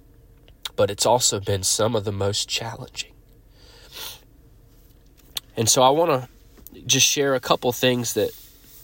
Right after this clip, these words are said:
the Father's been reinforcing in my heart as he reveals the love of God.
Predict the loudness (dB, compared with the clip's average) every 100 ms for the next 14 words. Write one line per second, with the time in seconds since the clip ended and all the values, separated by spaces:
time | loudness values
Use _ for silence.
0 | -20 -4 0 4 4 4 -2 -6 -4 -2
1 | -2 -4 -2 -2 0 -4 -4 -2 0 2
2 | 2 2 -2 -4 -4 -4 -2 -2 -2 -4
3 | -4 -6 -8 -6 -4 -4 -6